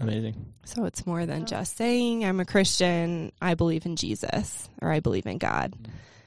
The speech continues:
Speaker 2: It's, there's a lot of action behind it.
Speaker 1: Awesome. Jane, we'll have you
Speaker 3: Cool.
Speaker 1: go next.
Speaker 3: Okay. Um, well, for my journey, I went to more of probably a secular church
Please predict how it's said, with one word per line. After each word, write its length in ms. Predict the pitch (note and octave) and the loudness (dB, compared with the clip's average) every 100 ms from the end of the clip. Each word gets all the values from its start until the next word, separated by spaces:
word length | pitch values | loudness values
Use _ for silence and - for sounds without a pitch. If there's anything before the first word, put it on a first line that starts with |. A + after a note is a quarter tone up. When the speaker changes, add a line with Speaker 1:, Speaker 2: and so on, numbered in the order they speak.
| _ | _
Speaker 2:
It's, 400 | F3+ F3 - - | 2 2 0 4
there's 220 | E3+ F3 | 6 8
a 20 | |
lot 180 | E3+ D#3 | 6 4
of 60 | - | 4
action 500 | - - - - - | 2 2 -2 -4 -6
behind 380 | - - - - | -8 -10 -10 -10
it. 120 | - _ _ | -12 _ _
Speaker 1:
Awesome. 440 | A#2+ A2+ - - - - _ _ _ _ _ _ _ _ _ - _ - | -8 -6 -6 -10 -16 -20 _ _ _ _ _ _ _ _ _ -20 _ -8
Jane, 240 | G2 A2 | -6 -4
we'll 80 | A2+ | -4
have 120 | G#2 | -2
you 80 | G#2+ | -2
Speaker 3:
Cool. 80 | G#2+ | -2
Speaker 1:
go 60 | |
next. 380 | G#2 A2 - - - - | -2 -2 -4 -10 -12 -4
Speaker 3:
Okay. 640 | A#3 - C4+ D4+ F#3 C#3 - | -4 -2 -4 -2 -4 -6 -8
Um, 640 | A#3+ A#3+ A3+ A3 G#3 G3 _ _ _ _ | 0 2 2 0 -6 -12 _ _ _ _
well, 540 | A3+ A#3 F#3+ E3+ A#3+ | -4 0 2 0 -2
for 260 | A#3+ - G#3 | -6 -4 -2
my 320 | G3+ A#3 D4 - | -2 -4 -6 -6
journey, 720 | G#3 F3+ F3 F3 F3 F3+ - _ _ - | -2 -2 -2 -6 -6 -8 -10 _ _ -12
I 140 | G#3 | -6
went 320 | G3+ G3+ G#3 | -4 -6 -4
to 120 | - G3+ | -4 -4
more 260 | F#3+ F3+ | -4 -4
of 100 | F3 | -2
probably 300 | - F#3 F3 | -2 0 -4
a 100 | E3+ | -6
secular 760 | - G#3+ G3 - F#3+ E3+ - F#3 - | -4 -4 -4 -6 -8 -8 -8 -10 -14
church 960 | - - - F#3+ D3+ D#3+ G#3 - - | -8 -8 -6 -6 -6 -6 -10 -10 -8